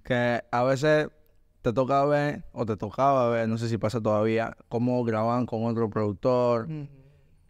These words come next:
Speaker 1: y ese tipo de cosas. ¿Nunca te ha pasado que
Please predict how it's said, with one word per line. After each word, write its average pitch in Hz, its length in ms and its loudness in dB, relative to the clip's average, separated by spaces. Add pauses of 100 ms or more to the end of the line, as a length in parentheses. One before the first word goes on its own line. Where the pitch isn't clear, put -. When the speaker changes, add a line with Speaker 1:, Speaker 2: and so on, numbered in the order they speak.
Speaker 1:
y 117 140 0
ese 117 200 2
tipo 110 240 0
de 101 60 0
cosas. 98 360 -4 (400)
¿Nunca 170 280 4
te 165 60 4
ha 165 60 6
pasado 156 400 2
que 139 300 2